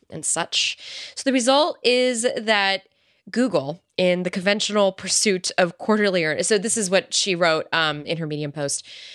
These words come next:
"The result is that Google, in the conventional pursuit of quarterly earnings, is gaining significant and largely unchecked power to impact our world."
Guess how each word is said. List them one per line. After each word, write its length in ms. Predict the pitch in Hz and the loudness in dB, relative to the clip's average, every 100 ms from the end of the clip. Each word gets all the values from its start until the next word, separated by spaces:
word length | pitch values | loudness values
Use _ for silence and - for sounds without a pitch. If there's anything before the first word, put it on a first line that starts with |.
| - - | -20 0
"The 80 | 277 | 2
result 320 | 302 381 403 | 4 2 2
is 100 | 294 | 2
that 160 | 294 190 | 2 2
Google, 520 | 226 156 151 165 - 220 | 2 4 2 0 -4 0
in 100 | 254 | 0
the 80 | |
conventional 480 | 262 294 320 - 320 | 2 0 2 0 0
pursuit 340 | 311 247 240 214 | 0 -2 0 -2
of 160 | 202 | -2
quarterly 400 | - 196 185 170 | -2 0 2 0
earnings, 460 | 147 147 139 156 - - - - | -2 -4 -6 -6 -6 -8 -20 -2
is 180 | 262 226 | -2 2
gaining 320 | 294 349 359 | 2 2 0
significant 560 | - 262 269 262 277 233 | -2 0 0 0 -2 0
and 180 | 214 | 0
largely 380 | 202 202 196 208 | 2 2 0 -2
unchecked 440 | 208 247 262 254 - | -2 -2 -2 -4 -4
power 380 | 180 151 151 151 | -2 0 -2 -4
to 200 | - 175 | -4 -4
impact 340 | 170 151 - | -2 -4 -2
our 140 | 156 | -4
world." 400 | 160 156 139 - | 0 -2 -2 -10